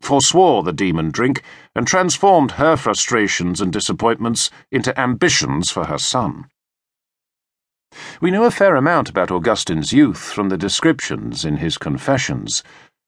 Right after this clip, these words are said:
From the outset, Monica appears to have overwhelmed little Augustine,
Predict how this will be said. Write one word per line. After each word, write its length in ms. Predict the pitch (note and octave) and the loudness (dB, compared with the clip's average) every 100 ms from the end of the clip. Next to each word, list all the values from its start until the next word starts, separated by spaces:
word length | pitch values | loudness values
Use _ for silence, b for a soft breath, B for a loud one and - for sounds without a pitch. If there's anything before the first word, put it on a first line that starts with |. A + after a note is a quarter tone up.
| _ _ | _ _
From 160 | - D3 | 0 2
the 120 | E3 | 4
outset, 460 | G3+ - - D2 - b b | 2 0 -4 -4 -8 b b
Monica 540 | C3+ E3 D#3 C3 D3+ - | 2 4 4 0 -2 0
appears 460 | C#3+ C3 B2+ A#2 - | -2 0 0 0 0
to 100 | C#3 | -2
have 120 | B2+ | 0
overwhelmed 800 | D#3+ D#3+ D3+ D#3 F#3+ C3 D#2+ C2 F2+ | 0 4 4 4 4 2 0 -4 -6
little 260 | F2 D#2 | -4 -4
Augustine, 640 | D2 D#2+ D2 - - F2 | -4 -4 -4 -4 -8 -14